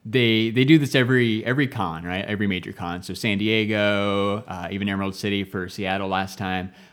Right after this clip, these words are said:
um, and New York Comic Con. So they've had these releases, um, a few times now. Um,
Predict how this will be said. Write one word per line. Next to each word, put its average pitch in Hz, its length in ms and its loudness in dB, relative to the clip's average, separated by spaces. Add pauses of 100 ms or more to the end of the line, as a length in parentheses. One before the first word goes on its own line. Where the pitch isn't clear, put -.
um, 92 200 -6
and 92 80 -2
New 95 60 0
York 95 240 -4
Comic 120 260 0
Con. 90 220 -6
So 107 300 -4
they've 123 200 0
had 127 240 6
these 113 240 0
releases, 104 680 -4 (300)
um, 90 180 -8
a 87 60 -8
few 131 220 0
times 127 340 0
now. 160 340 0
Um, 95 420 -2